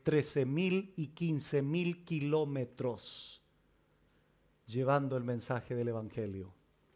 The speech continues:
Mi pregunta es, ¿cuándo vamos a tener hombres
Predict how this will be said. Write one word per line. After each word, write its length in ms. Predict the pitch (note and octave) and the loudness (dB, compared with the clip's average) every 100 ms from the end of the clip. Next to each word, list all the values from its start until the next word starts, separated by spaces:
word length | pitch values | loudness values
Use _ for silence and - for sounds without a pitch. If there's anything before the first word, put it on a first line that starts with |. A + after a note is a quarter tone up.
| _ _ _ _ _ _ _ _ _ _ _ _ - - _ _ _ _ _ _ _ _ _ _ _ _ _ _ | _ _ _ _ _ _ _ _ _ _ _ _ -14 -14 _ _ _ _ _ _ _ _ _ _ _ _ _ _
Mi 120 | C3+ | 0
pregunta 500 | C3 C#3 E3+ E3 D#3+ | 2 2 2 2 4
es, 160 | D3+ - | 4 2
¿cuándo 420 | - D#3+ F#3 E3+ | 2 2 4 2
vamos 320 | D#3+ D#3+ C#3+ | 2 0 0
a 140 | C#3 C3 | -2 0
tener 440 | B2+ C#3 D3 - - | 0 2 0 -2 0
hombres 680 | D#3 D#3+ B2+ A#2 G#2+ - | 0 2 0 0 -2 -6